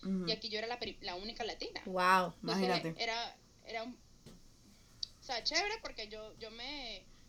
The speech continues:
Speaker 2: yo hablo más inglés que español, pero
Speaker 1: Sí, igual era un
Speaker 2: era ese
Speaker 1: proceso de
Speaker 2: con-,
Speaker 1: adaptación.
Speaker 2: con-,
Speaker 3: Pero
Speaker 2: exacto.
Speaker 3: llevas toda tu vida viviendo en la Florida,
Speaker 2: En
Speaker 3: pues.
Speaker 2: Florida,
Speaker 3: Sí, imagínate.
Speaker 2: pues, que es la, eh, todo
Speaker 3: Sí.
Speaker 2: es latino. Este, bueno, entonces, de ahí,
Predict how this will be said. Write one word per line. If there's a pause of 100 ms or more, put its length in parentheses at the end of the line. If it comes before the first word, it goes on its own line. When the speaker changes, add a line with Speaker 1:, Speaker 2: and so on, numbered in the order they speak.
Speaker 2:
yo
hablo
más
inglés
que
español,
pero
Speaker 1:
Sí,
igual
era
un
Speaker 2:
era
ese
Speaker 1:
proceso
de
Speaker 2:
con-,
Speaker 1:
adaptación.
Speaker 2:
con-, (260)
Speaker 3:
Pero
Speaker 2:
exacto.
Speaker 3:
llevas
toda
tu
vida
viviendo
en
la
Florida,
Speaker 2:
En
Speaker 3:
pues.
Speaker 2:
Florida,
Speaker 3:
Sí,
imagínate.
Speaker 2:
pues,
que
es
la,
eh, (260)
todo
Speaker 3:
Sí.
Speaker 2:
es
latino. (440)
Este,
bueno,
entonces, (280)
de
ahí,